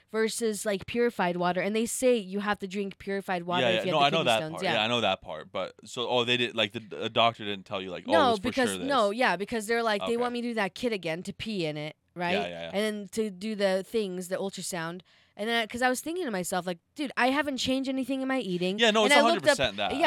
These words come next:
Speaker 1: and I
Speaker 2: guarantee
Speaker 1: looked
Speaker 2: you
Speaker 1: up
Speaker 2: it's that.
Speaker 1: everything for, like, okay, for eating, like, the things to avoid when you have, like, kidney stones is, like, dark greens, like spinach, kale. I don't fucking eat that
Speaker 2: Okay.
Speaker 1: shit.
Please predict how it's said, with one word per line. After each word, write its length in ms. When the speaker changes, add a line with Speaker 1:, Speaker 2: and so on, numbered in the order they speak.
Speaker 1:
and 100
I 20
Speaker 2:
guarantee 100
Speaker 1:
looked 140
Speaker 2:
you 60
Speaker 1:
up 60
Speaker 2:
it's 40
that. 60
Speaker 1:
everything 380
for, 120
like, 260
okay, 220
for 220
eating, 400
like, 240
the 80
things 320
to 80
avoid 320
when 100
you 140
have, 100
like, 220
kidney 280
stones 360
is, 100
like, 220
dark 400
greens, 520
like 160
spinach, 480
kale. 400
I 80
don't 140
fucking 240
eat 100
that 160
Speaker 2:
Okay. 80
Speaker 1:
shit. 220